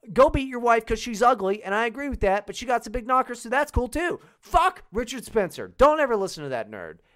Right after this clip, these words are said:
Ever in your entire life. Now, why am I worried about this? Hold on. Uh, no, I'm gonna go on with the rant. Okay, I, I, I, I am worried about this because how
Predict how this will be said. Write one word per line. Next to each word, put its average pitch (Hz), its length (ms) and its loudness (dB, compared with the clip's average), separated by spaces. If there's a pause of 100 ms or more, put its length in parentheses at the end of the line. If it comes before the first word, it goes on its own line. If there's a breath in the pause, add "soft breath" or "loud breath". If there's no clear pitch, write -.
(120)
Ever 185 400 6
in 143 80 -8
your 156 120 -6
entire 147 340 -2
life. 139 220 -4 (220 loud breath)
Now, 320 460 4
why 269 300 2
am 330 120 0
I 320 120 8
worried 311 320 2
about 233 320 4
this? - 440 2 (1300)
Hold 208 200 6
on. 104 240 0 (400)
Uh, 151 240 4 (2000)
no, 190 140 2
I'm 180 140 6
gonna 175 100 -8
go 127 140 -6
on 101 160 -6
with 87 80 -20
the - 80 -8
rant. 85 220 -12
Okay, 156 280 -4
I, 180 80 8
I, 220 640 10
I, - 20 12
I 302 40 6
am 311 100 0
worried 262 180 2
about 208 220 2
this 208 180 -2
because 202 640 2 (300 soft breath)
how 160 560 6